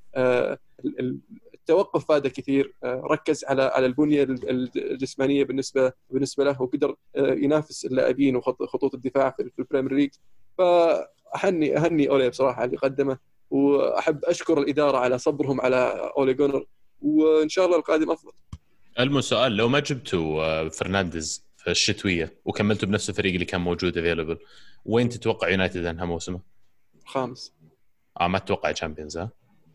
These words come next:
Speaker 1: أي.
Speaker 2: لهالدرجة كانت ال-، المشاركة حقته ولا إضافته للفريق؟
Speaker 1: يعني، آه، في الفترة اللي جاء فيها صنع السبع أهداف،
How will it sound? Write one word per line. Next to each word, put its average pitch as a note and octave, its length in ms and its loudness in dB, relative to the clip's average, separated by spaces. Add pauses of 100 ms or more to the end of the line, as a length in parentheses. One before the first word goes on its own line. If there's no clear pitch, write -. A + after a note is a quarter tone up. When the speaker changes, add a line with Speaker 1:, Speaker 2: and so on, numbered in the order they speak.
(520)
Speaker 1:
أي. B2 160 -12 (320)
Speaker 2:
لهالدرجة F#2 520 0
كانت F2+ 320 0
ال-، F2 180 -2
المشاركة E2 840 0
حقته E2+ 300 0
ولا E2 160 2
إضافته F2 300 0
للفريق؟ F2 360 0 (800)
Speaker 1:
يعني، C3 480 2
آه، - 460 -2 (260)
في - 60 -10
الفترة E3+ 340 0
اللي D#3 140 4
جاء D3+ 180 4
فيها D#3 440 2 (600)
صنع D#3 360 0
السبع C#3+ 380 0
أهداف، D3 540 0